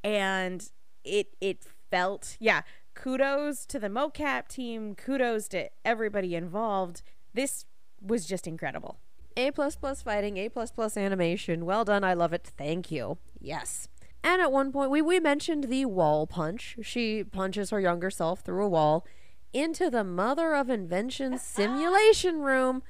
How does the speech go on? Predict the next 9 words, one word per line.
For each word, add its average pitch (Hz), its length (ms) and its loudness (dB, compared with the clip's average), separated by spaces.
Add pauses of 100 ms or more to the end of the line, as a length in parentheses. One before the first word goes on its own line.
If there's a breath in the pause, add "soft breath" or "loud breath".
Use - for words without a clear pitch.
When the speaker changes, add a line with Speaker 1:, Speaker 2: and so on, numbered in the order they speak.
(260 soft breath)
Speaker 2:
complete 226 500 2
with 294 200 0
leaderboards, 240 880 0
le-, 196 240 -4
reading 196 500 -2
Carolina 302 840 -4
and 180 400 -4
Carolina. 151 880 -2 (560 soft breath)
And 220 540 0